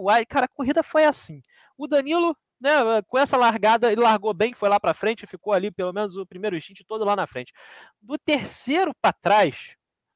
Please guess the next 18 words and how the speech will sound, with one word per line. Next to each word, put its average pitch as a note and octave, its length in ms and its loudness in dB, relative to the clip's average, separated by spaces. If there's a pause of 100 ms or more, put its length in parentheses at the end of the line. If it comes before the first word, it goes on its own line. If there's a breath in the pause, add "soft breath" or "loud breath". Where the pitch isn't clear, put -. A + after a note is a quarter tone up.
mano, B3 300 -4
foi D4 300 -10
uma F4+ 280 -2
loucura, D#4 760 -2
foi C4 160 -6
uma D#4+ 120 0
briga A#3+ 360 -2
ali A#3 240 0
de G#3 520 -12
incessante C4+ 680 -2
a - 20 -2
toda C#4+ 300 0
a - 20 2
volta. G#3+ 400 -2 (380 soft breath)
Já G3+ 120 4
veio A#3+ 240 0
aí, B3 220 2
já G#3 160 0